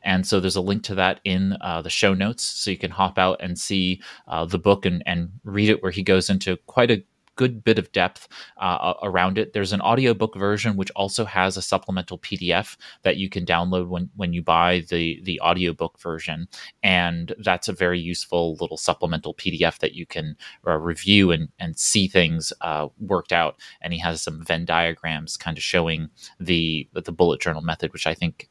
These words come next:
the visuals can be very helpful in kind of wrapping your head around his ideas of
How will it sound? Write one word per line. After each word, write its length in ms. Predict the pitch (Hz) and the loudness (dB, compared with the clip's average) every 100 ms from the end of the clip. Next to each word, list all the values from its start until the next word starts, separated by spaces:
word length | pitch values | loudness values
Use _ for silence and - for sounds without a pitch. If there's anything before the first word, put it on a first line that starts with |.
| - | -10
the 100 | 82 | 0
visuals 440 | 92 - 80 82 | 2 2 -2 -6
can 140 | - | -6
be 100 | 80 | -6
very 220 | 80 80 78 | -2 -4 0
helpful 520 | 87 - - 78 - - | 0 -2 -6 -8 -8 -8
in 340 | 82 78 78 _ _ _ _ _ _ _ | -6 -6 -10 _ _ _ _ _ _ _
kind 140 | 147 127 | -2 0
of 100 | 92 | 2
wrapping 300 | 98 98 95 | 0 0 -4
your 100 | 82 | -6
head 240 | - 92 | -2 0
around 480 | 85 82 82 80 80 - - | 0 -2 -4 -6 -12 -20 -8
his 180 | - 101 | -2 2
ideas 460 | 85 80 90 90 | 2 0 0 0
of 100 | 90 | 0